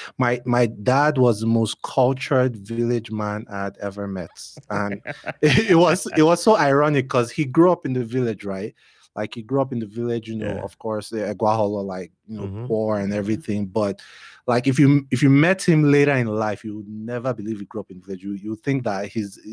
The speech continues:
Speaker 1: his father was one rich man 'cause he was so cultured. Like, he, he could play chess, he could, he could, uh, read maps. This was before Google Maps. Like, he
Speaker 2: Yeah,
Speaker 1: could read
Speaker 2: yeah, yeah.
Speaker 1: the paper maps.
Speaker 2: Mm-hmm.
Speaker 1: Uh,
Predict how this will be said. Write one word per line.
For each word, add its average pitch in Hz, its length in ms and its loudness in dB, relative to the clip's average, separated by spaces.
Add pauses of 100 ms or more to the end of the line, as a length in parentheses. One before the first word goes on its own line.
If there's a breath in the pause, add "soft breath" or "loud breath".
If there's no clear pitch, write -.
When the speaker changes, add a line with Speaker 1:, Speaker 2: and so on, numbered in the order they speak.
(220)
Speaker 1:
his 107 260 -10
father 117 280 2
was 107 180 0
one 113 240 0
rich 107 600 -2 (340 loud breath)
man 107 300 2
'cause 113 180 0
he 123 80 4
was 113 240 6
so 139 220 4
cultured. 120 560 2
Like, 101 260 -2
he, 110 140 -2
he 104 100 -6
could - 220 -12
play 123 180 2
chess, 113 460 0
he - 160 -20
could, 101 240 -6 (380 loud breath)
he - 100 -14
could, 110 360 -2 (120)
uh, 104 360 -4
read 120 360 4
maps. 120 420 2
This 147 100 2
was 131 140 4
before 131 300 2
Google 127 260 2
Maps. 113 400 -2
Like, 104 140 -6
he 107 80 -2
Speaker 2:
Yeah, 101 60 0
Speaker 1:
could 104 200 -4
read 131 380 0
Speaker 2:
yeah, 110 160 -14 (100)
yeah. 110 100 -20
Speaker 1:
the 120 80 -2
paper 123 400 2
maps. 113 540 0
Speaker 2:
Mm-hmm. 139 40 -10 (400 loud breath)
Speaker 1:
Uh, 107 120 -2